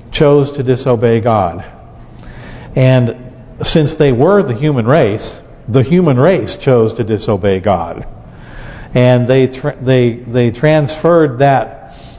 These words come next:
that heritage all down to their children, who transferred it to their children, who transferred it to their children and grandchildren and great-grandchildren,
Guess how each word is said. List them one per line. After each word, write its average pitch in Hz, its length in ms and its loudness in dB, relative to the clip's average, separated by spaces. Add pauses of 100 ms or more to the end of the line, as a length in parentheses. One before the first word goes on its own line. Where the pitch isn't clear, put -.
that 123 260 2
heritage 131 680 2 (140)
all 123 500 -2
down 143 300 2
to 147 100 -4
their 127 180 2
children, 147 640 0 (360)
who 131 80 4
transferred 135 640 2
it 107 140 -6
to 127 80 -4
their 139 220 4
children, 127 380 -2
who 120 80 -2
transferred 123 580 0
it - 100 -10
to 123 80 -4
their 127 220 2
children 131 360 0
and 117 120 -2
grandchildren 120 520 0
and 110 100 -4
great-grandchildren, 123 880 0